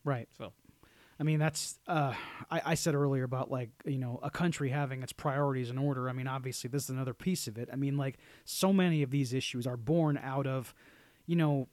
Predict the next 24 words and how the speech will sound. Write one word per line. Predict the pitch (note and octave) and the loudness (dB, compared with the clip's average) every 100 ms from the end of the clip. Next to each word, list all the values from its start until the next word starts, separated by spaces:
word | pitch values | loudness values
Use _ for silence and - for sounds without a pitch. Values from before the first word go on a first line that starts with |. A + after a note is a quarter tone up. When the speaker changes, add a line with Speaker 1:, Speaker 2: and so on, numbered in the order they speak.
| _ - | _ -2
Speaker 1:
poverty. | E3+ C#3+ G2+ F2+ F2 _ _ _ D#3 | 0 0 -2 -10 -16 _ _ _ 0
And, | D#3 D#3 E3 | 2 2 4
you | D#3+ | 4
Speaker 2:
Yeah. | |
Speaker 1:
know, | C#3+ | 4
like, | C3+ D3+ D3+ | 2 0 2
when, | D3+ D3 C#3 D#3 | 2 4 2 2
when | D#3 | 2
you | |
have | C#3+ G#3 D#3 | 4 2 2
generations | D#3+ F3+ D3+ D3+ D#3 C#3+ A#2+ | 4 4 4 4 2 0 -2
of | - | -2
families | D3+ C#3+ B2+ A#2 A2 | 0 0 0 -4 -4
where, | C3 B2+ - C3+ | -2 -2 -4 -4
like, | C3+ - | -4 -4
the | C#3 | -4
man | C3 D3+ D#3+ C#3+ C#3 - | 0 2 4 2 0 -2
or, | C#3 C3 - | -4 -4 -2
or | D#3 G3 | 0 4
any, | B3 C4 D3+ | 6 6 6
either | G3 C4+ D3 | 2 2 2
parent | - C3 C3 C3 | -2 -4 -4 -2
is, | C#3 | -2
like, | C3+ | -4